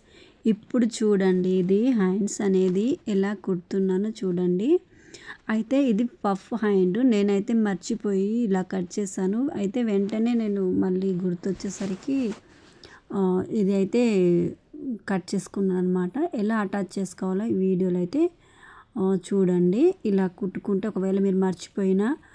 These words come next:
కట్ చేసినాక కూడా కుట్టండి. ఒకవేళ అంటే కూడా మనకు కావాలంటే ఇలా అనేది అటాచ్ చేసుకోవచ్చు. కాకపోతే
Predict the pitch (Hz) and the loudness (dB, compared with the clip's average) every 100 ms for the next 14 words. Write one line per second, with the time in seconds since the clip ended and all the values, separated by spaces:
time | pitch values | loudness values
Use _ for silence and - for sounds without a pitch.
0 | - - - 208 185 226 208 208 196 202 | -20 -20 -6 -4 0 0 0 0 -2 -2
1 | 202 208 - 202 180 208 196 190 190 185 | -2 -4 -4 -6 -2 0 2 2 0 -2
2 | 180 190 190 190 190 180 202 180 185 294 | -2 -2 2 2 2 0 -2 0 0 2
3 | 359 - 220 202 196 196 190 180 185 285 | 2 0 -4 -2 -2 -2 0 0 0 -2
4 | 240 175 175 180 180 196 180 170 175 175 | -2 0 2 0 0 -4 -6 -6 -6 -8
5 | - 180 175 233 220 208 214 214 311 | -8 -6 -6 -6 -8 -8 -8 -6 -6